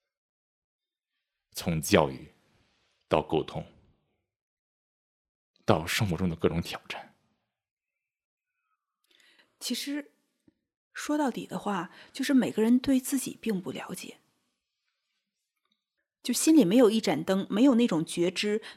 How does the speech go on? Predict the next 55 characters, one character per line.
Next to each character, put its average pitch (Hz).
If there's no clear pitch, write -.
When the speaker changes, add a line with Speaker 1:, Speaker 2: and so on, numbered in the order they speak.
Speaker 2:
能 185
够 214
观 254
察 165
到 185
内 202
心 196
的 180
整 160
体 -
的 -
活 -
动。 -
Speaker 1:
所 -
以 98
也 92
没 87
法 82
观 107
察 87
到 87
别 82
人 85
的 76
活 -
动。 -
Speaker 2:
两 196
团 202
黑 226
暗 202
在 165
互 -
相 175
的 160
纠 180
缠。 -
Speaker 1:
两 85
个 101
困 104
惑 101
的 82
人， 78
尽 98
管 85
年 80
龄 87
不 85
一 80
样， 80
但 80
都 92
是 -
困 85
惑 -
的 -